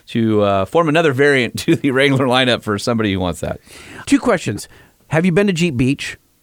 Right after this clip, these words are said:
Speaker 2: Answer that one first.
Speaker 1: Uh, no.
Speaker 2: Okay. Heard it's crazy.
Speaker 1: It's crazy. I don't wanna go.
Speaker 2: Second one is, have you any idea how many right-hand drive Jeep J Ls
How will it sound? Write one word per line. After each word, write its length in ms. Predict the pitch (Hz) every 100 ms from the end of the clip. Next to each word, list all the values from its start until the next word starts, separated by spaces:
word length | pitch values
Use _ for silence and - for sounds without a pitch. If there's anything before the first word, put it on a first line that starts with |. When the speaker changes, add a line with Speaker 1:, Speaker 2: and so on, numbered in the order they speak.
| _ _ -
Speaker 2:
Answer 180 | 113 -
that 120 | 131
one 100 | 147
first. 380 | - 117 - -
Speaker 1:
Uh, 140 | - 95
no. 240 | 104 95 _ _ _
Speaker 2:
Okay. 200 | 120 110 -
Heard 180 | - 123
it's 120 | 113
crazy. 300 | - 85 76 -
Speaker 1:
It's 260 | 107 104 -
crazy. 300 | 107 92 90
I 40 |
don't 80 | 87
wanna 140 | 82
go. 40 | 82
Speaker 2:
Second 920 | 80 - - - 202 240 196 170 139
one 460 | 131 120 117 143 156
is, 460 | 123 120 117 120 - _ _ _ _ _ _ _ -
have 180 | 147 147
you 160 | 185
any 200 | 247 240
idea 400 | 185 143 127 123
how 260 | 110 117 160
many 480 | 185 156 139 131 123
right-hand 480 | 101 113 139 139 123
drive 440 | 110 101 104 107 - 95
Jeep 280 | 95 113 -
J 200 | 107 92
Ls 340 | 90 98 -